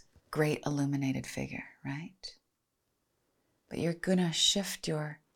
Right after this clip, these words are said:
intention of getting attention, right? So you're just sitting across from this great being, and you're not trying to get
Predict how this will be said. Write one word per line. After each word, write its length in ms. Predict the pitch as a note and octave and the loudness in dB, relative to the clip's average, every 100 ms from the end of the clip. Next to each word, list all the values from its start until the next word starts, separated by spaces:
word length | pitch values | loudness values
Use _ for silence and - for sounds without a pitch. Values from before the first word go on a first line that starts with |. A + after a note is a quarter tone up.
| _ _ _ | _ _ _
intention 760 | D#3+ D3+ - F3+ F3 - C#3 - | 0 2 2 4 4 4 4 0
of 240 | C#3+ B2 - | -4 -4 4
getting 420 | D#3+ D#3 D3+ B2+ | 6 6 2 -2
attention, 600 | B2+ - C#3+ C3+ - - - | -4 -4 -4 -2 -4 -6 -10
right? 240 | D3 - - _ - - - - | -8 -10 -16 _ -20 -20 -20 -8
So 180 | - F#3 | -2 2
you're 100 | F#3 | 4
just 220 | G3 - | 4 4
sitting 300 | - F3+ G3 | 6 4 4
across 560 | G3+ - D3 C#3+ C#3+ - | 2 -2 -4 0 0 0
from 140 | C#3 | -2
this 240 | C3+ - - _ - - | -2 -4 -6 _ -20 -20
great 320 | - D#3+ - - | -4 -2 -2 -4
being, 480 | C#3+ C3+ C#3 D#3+ - _ _ _ _ _ _ _ _ _ _ _ _ _ _ _ _ _ _ _ _ _ - | -4 -4 -4 -8 -14 _ _ _ _ _ _ _ _ _ _ _ _ _ _ _ _ _ _ _ _ _ -2
and 180 | E3 E3+ | 2 2
you're 120 | E3+ | 2
not 560 | E3 E3+ F#3 F#3+ - - | 2 2 0 -4 -10 -10
trying 340 | - D#3+ D3+ D3 | -6 -4 -4 -4
to 100 | - | -6
get 260 | C#3+ C#3 | -8 -10